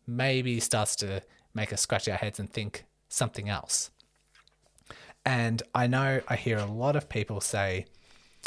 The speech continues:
um, "I've tried everything. I've tried strengthening, I've tried X, Y, Z, I've tried all this P H T treatment, and I'm still not getting better, so maybe it's something else." But then I dive into their,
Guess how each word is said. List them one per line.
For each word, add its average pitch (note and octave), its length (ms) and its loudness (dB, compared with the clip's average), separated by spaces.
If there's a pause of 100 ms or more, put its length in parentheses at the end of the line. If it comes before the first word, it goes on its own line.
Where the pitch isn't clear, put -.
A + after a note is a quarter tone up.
(580)
um, F#2 480 4
"I've - 120 0
tried B2 300 8
everything. F#2 500 0
I've - 120 -16
tried F#2 340 -2
strengthening, B2 880 0
I've - 120 -8
tried F#2 420 0 (100)
X, - 220 0
Y, G#2+ 180 0
Z, G2+ 240 0
I've - 100 -2
tried G2+ 220 -2
all D3 160 2
this C#3 180 4
P - 260 -2
H G#2+ 180 0
T G2+ 180 -4
treatment, G2+ 520 -4 (220)
and F#2+ 100 -4
I'm F#2 100 -2
still - 240 0
not A2 180 0
getting G2 220 0
better, F2+ 280 0
so - 160 -2
maybe F#2+ 300 -2
it's F#2 100 -2
something F2+ 300 -4
else." E2 420 -4 (520)
But A2 80 -2
then A#2 100 2
I A2+ 120 2
dive G#2+ 340 6
into G2+ 260 2
their, F#2+ 340 2